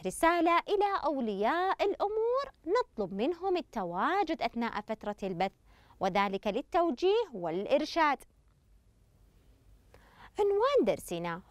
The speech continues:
هو حرف الذا. المجال المستهدف هو المجال المعرفي، المجال المساند هي المهارات الحركية الدقيقة.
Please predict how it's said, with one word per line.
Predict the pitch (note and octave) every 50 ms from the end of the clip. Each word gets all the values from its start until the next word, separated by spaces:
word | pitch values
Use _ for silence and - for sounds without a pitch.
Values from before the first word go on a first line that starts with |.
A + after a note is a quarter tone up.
| - G#3
هو | F#3 A2+ -
حرف | - - - - G#3+ A3 A3+ A#3+ B3 - - D#4
الذا. | F4+ B3+ A#3 A#3 A#3 A#3 F4+ F#4+ F#4 F4+ E4+ D#4+ - _ _ _ _ _ _ _ _ _ _ _ _ _ _ _ _ _ -
المجال | G#3+ A3+ G#3+ - - G#3+ G#3 A3 A3+ B3+
المستهدف | B3+ C4+ C4+ - - E4 D#4+ D#4+ C4+ D#4+ F4 - - G#3+
هو | F#3 G3+
المجال | G3 F#3+ F#3 F#3+ G3 F3 C#4+ E4+ G#4 A4 E4+
المعرفي، | B3 G#3 G3 F#3+ F3+ F#3+ G3+ - - F#3 E3+ E3+ - - - - - - - - -
المجال | A3 A3+ A#3 A3 G3 - E4+ F4+ G4 F#4+
المساند | F4 F4+ F#4 E4+ - - F#4 F4+ F#4 F4+ F#4 E4 - -
هي | A3 F#3+ F#3+ F#3+
المهارات | F#3+ F#3+ G3+ G#3 G#3 G3+ G#3 A#3 C#4+ D#4+ - -
الحركية | B3+ G#3 F3 - A#3+ C4 D#4+ D#4 - - E4 E4 E4 F#4 G4 A#4+ A#4 _ _ _ - - - - - B3
الدقيقة. | B3 F3+ - G#3 F3+ - F3 E3 - E3+ E3+